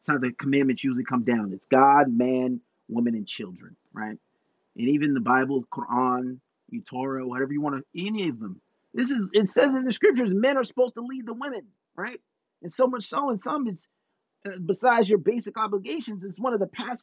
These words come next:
to heaven, right? Even aside from the religion, if you're not a religious person, you know, this is the way it's been since the beginning of time.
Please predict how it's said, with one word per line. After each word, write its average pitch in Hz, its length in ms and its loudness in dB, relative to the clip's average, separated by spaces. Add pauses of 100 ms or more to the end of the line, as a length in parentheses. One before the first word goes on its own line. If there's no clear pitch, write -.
to 185 60 -4
heaven, - 380 -10 (220)
right? 190 220 -4 (340)
Even 302 200 2
aside 262 760 4
from 175 160 -10
the 160 60 -12
religion, 131 360 -10
if 240 80 -12
you're 262 160 -14
not 233 160 -2
a 202 40 -4
religious 170 420 -10
person, - 440 -12 (920)
you 175 140 -4
know, 156 260 -8 (1000)
this 240 200 -2
is 185 80 -4
the 190 80 2
way 185 140 -4
it's 151 120 -4
been 190 180 4
since 180 160 -8
the 165 80 -8
beginning 156 300 -2
of 135 100 -8
time. 160 420 -12